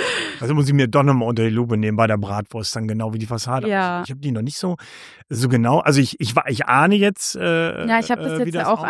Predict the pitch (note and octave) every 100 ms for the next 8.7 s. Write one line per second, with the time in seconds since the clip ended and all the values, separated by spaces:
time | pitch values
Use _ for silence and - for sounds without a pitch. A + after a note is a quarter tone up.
0 | A3+ G#3+ G#3+ G#3 G#3 G3 F#3 B3 C#4+ C4+
1 | C4+ C4 A3+ C3+ G#3+ G#3+ G3 G3 F#3 F3
2 | A3 B3+ B3 A#3+ F#3 F#3+ F#3+ F#3 - -
3 | _ F3+ E3 G3 A3+ G3+ A#3+ - A#3+ -
4 | - C3 A2+ G#2+ A3+ A3 G#3 G#3 G#3 G#3
5 | F3 G3 - - G3+ G#3+ A3+ G#3 G3 -
6 | G3+ F#3 F3+ F#3 F3 F3 F3+ E3+ - A#3
7 | D#3+ C#3+ D#3+ D3 C#3 F3+ - F3+ D#3+ F3+
8 | F3 E3+ D#3 D3+ D3 B2 F2